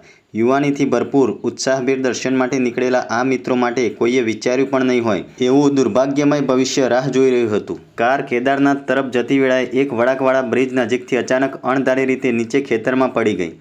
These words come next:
અકસ્માત એટલો ગંભીર હતો કે ચાર યુવાન મિત્રો કરણજી ઠાકોર, વિપુલજી ઠાકોર અને અમિતજી ઠાકોર અને બીજો એક મિત્રનો ઘટના સ્થળે જ અવસાન થઈ ગયું હતું.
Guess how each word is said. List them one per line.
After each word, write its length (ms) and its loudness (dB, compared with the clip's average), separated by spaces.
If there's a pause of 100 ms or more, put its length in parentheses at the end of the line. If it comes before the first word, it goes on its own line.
(320)
અકસ્માત 640 -4
એટલો 260 -2
ગંભીર 360 0
હતો 260 0
કે 180 -2
ચાર 300 0
યુવાન 260 2
મિત્રો 360 0 (420)
કરણજી 380 0
ઠાકોર, 460 0
વિપુલજી 440 -2
ઠાકોર 380 -2
અને 180 0
અમિતજી 380 -2
ઠાકોર 380 -2 (220)
અને 180 -2
બીજો 280 0
એક 140 0
મિત્રનો 480 0
ઘટના 340 -2
સ્થળે 340 -2
જ 100 -12 (140)
અવસાન 380 0
થઈ 160 0
ગયું 260 0
હતું. 280 -8